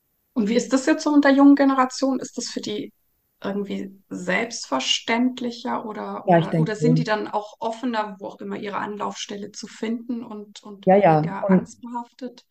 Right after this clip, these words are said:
Speaker 2: Natürlich. Und, und, äh, sie sind natürlich sensibilisiert, dass es ein Thema ist. Also als man, man, als sehr junge Frau war ich sehr überfordert. Und okay, was mache ich jetzt in dieser Situation? Und, und, äh, es ist auch peinlich und, äh,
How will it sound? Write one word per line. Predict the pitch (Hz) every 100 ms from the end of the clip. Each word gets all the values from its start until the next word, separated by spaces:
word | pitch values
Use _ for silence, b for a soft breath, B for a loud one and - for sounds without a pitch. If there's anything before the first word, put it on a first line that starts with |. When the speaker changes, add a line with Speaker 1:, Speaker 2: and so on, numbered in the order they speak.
| _ _ _ _ -
Speaker 2:
Natürlich. | 190 208 214 208 160
Und, | - 180 180
und, | - 185 175 165 -
äh, | 175 160
sie | 170
sind | 170 175
natürlich | 175 175 170
sensibilisiert, | 165 165 165 151 156 190 247 -
dass | 165 -
es | -
ein | 165
Thema | 180 208 202 82
ist. | 143 - - _ _ _
Also | - 160 165
als | 165 165 165
man, | 175 160 175
man, | 156 - - B B B _ _ _
als | - 165 165
sehr | 185
junge | 170 180 196 185 175 175 170 -
Frau | - - 160 190
war | 170
ich | 165
sehr | 170 165
überfordert. | 165 160 147 202 254 151
Und | 160
okay, | - 165 165 147
was | -
mache | 135 -
ich | 214
jetzt | 185 -
in | 160
dieser | 151 147 143 147
Situation? | - 156 139 - 147 151 156
Und, | 143 139 139
und, | - 135 135
äh, | - 143 - -
es | 147 -
ist | 151
auch | 143
peinlich | - 156 190 190 180 170 165 165 165
und, | 147 143 147 143
äh, | 135 139 139 139